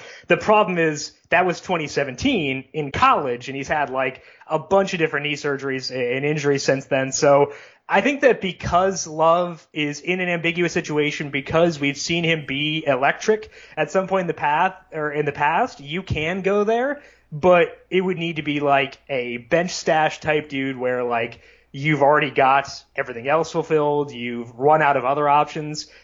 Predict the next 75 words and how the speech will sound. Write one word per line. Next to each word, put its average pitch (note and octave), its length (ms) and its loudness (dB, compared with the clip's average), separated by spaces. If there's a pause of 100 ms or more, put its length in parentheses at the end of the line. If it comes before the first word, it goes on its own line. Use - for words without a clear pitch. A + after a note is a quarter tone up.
I'm G3 180 4
okay F#3 320 0
taking F3+ 300 -6
a C#3+ 60 -4
stab C#3 380 -2
there, D3+ 240 0
but, E3 100 -2
like, C3+ 300 0 (260)
McKissic A#3 460 2
and F3 100 0
Barber, D#3+ 320 2
we C#3+ 120 -4
know C#3+ 160 0
exactly C#3 540 -2
what B2+ 160 -4
they A#2+ 120 -10
are. A2 280 -4
So D3 200 2
I D3+ 80 2
think G3+ 240 0
if D#3+ 160 0
I D#3+ 100 4
were E3 140 4
to C#3+ 80 -2
go D3+ 160 2
at C3+ 40 -2
anyone, G3+ 320 -2
it A3+ 40 -2
would F#3+ 100 -4
be F3+ 80 0
Love, F3 460 2 (280)
but F3 120 2
I F#3 60 2
agree A3+ 180 -2
with G#3+ 80 -2
you G#3+ 120 -2
where, F3+ 140 0
like, D#3 260 0 (160)
I F#3+ 120 4
don't A3 180 2
think G3+ 160 -2
he F#3 160 -4
is D#3+ 140 -2
a D3+ 80 2
priority E3 760 2
person D3+ 380 -2
to C3 60 -4
get C3+ 180 0
at B2 80 -2
the C3 100 -2
end C3 100 -2
of A#2+ 40 -8
your A#2 100 -4
draft. D#3 380 2
Just A#3 120 -8
kinda D#4 160 2
someone, G3 280 2
like, D#3 260 2 (380)
if G#3 180 2
you're F#3 160 2
lost E3 400 2
and D#3 100 -8
can't E3 240 -4
think D#3 200 -6
of C3+ 100 -2
anybody, B2 400 -4
Bryce D3 380 0
Love C3 220 -2
could C#3+ 120 0
be B2 140 -4
a A2+ 60 -4
guy G#2 200 -4
for G#2+ 140 -14
that G2 180 -10
situation. A#2+ 600 -16